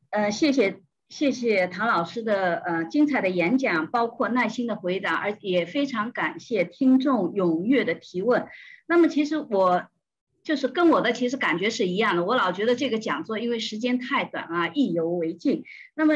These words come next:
有听众也，也说了，他说，啊，他也觉得有同样的感觉，并且问说，不知中大是否可以安排未来再请唐教授来详细的从甲骨文、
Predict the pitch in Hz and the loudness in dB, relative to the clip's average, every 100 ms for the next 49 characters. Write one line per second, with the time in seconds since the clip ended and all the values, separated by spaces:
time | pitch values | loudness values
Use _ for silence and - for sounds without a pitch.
0 | 277 - 233 202 185 180 180 330 311 311 | 0 -2 0 2 2 0 0 4 4 4
1 | 330 185 - 202 175 160 160 - _ 226 | 2 0 -4 -2 -2 -2 -6 -10 _ -2
2 | 185 175 160 160 - 269 247 202 - 247 | 2 2 0 -6 -2 2 2 0 -2 -8
3 | 233 240 226 - 185 170 - _ _ - | -4 0 0 0 0 -2 -4 _ _ -4
4 | 403 285 180 170 202 220 190 180 180 208 | 0 0 -2 -2 -2 -2 -2 -4 -4 -4
5 | 220 185 156 131 - 170 175 240 - 180 | -4 -4 -6 -8 -6 -4 -2 -2 0 2
6 | 254 220 220 226 226 240 233 277 269 269 | 2 2 0 -2 -2 -4 -2 2 2 2
7 | 220 220 269 202 180 240 254 254 254 262 | -2 -4 -4 -4 -4 -4 -4 -2 0 0
8 | 254 175 190 190 _ _ _ 330 269 196 | 0 -2 -2 -4 _ _ _ 0 2 2
9 | 175 180 214 - 277 196 - 185 170 170 | 2 0 -2 -2 -2 -2 -4 -4 -4 -4
10 | 233 269 226 226 262 185 175 180 202 170 | -2 0 0 0 0 2 0 -2 -2 -2
11 | 233 - 330 196 175 - 180 196 208 208 | -2 -2 -2 -2 -4 -8 -8 -6 -4 -4
12 | 269 214 170 165 175 214 | -4 -4 -2 -2 -2 -4